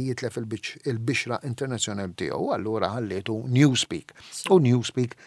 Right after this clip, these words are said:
Speaker 1: illum il-ġurnata kif għadna huwa internazzjonali u allura
Speaker 2: Tifhem.
Speaker 1: jifhmu kulħadd.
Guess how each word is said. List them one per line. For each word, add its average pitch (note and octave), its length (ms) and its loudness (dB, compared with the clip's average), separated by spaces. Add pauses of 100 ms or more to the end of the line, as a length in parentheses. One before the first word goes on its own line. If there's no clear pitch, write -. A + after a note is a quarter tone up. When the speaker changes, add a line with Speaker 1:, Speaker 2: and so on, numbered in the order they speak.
(120)
Speaker 1:
illum C#3 240 0
il-ġurnata G#2+ 580 -6
kif G2+ 120 -10
għadna F#2 360 -6
huwa F2+ 240 -8
internazzjonali A2 640 -6
u A2 80 -6
allura F#2+ 340 -6
Speaker 2:
Tifhem. - 380 -10
Speaker 1:
jifhmu G#2 240 -6
kulħadd. F#2+ 500 2